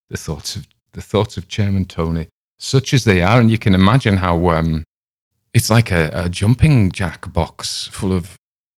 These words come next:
spiders, my brain. Poof. So anyway,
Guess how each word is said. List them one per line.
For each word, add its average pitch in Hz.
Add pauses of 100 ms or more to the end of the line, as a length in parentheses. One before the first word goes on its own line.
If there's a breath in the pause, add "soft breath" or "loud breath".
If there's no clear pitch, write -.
(240)
spiders, 98
my 82
brain. 80 (580)
Poof. - (440)
So 107
anyway, 110